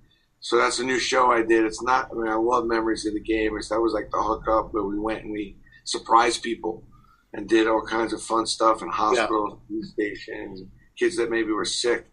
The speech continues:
Speaker 1: We're gonna continue doing that. I've been just doing that more offline. Uh, by the way, on the Syracuse thing,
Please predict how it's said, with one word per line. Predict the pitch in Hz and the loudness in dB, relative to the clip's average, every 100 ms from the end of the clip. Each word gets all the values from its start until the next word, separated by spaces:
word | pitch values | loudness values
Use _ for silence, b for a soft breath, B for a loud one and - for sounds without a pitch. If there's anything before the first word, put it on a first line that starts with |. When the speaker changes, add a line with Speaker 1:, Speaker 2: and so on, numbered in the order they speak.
| B B - | B B 0
Speaker 1:
We're | 143 | 2
gonna | 160 156 | 4 2
continue | 147 127 143 143 131 | 0 -2 -2 0 -2
doing | 117 135 131 | -2 -2 0
that. | 120 | 0
I've | 110 107 | 0 0
been | 113 | -2
just | 107 - | -4 -4
doing | 120 113 | -2 -2
that | 110 95 - | -2 -6 -8
more | 113 110 | -4 2
offline. | 113 110 - 113 120 113 104 - - b b b | 2 2 0 2 2 0 -4 -10 -20 b b b
Uh, | 113 120 | 4 4
by | 110 131 | 6 6
the | 135 | 6
way, | 135 | 2
on | 120 | 2
the | 120 | 0
Syracuse | - 156 135 - 123 107 | 2 4 2 0 -4 -4
thing, | 107 113 107 | -4 -4 -6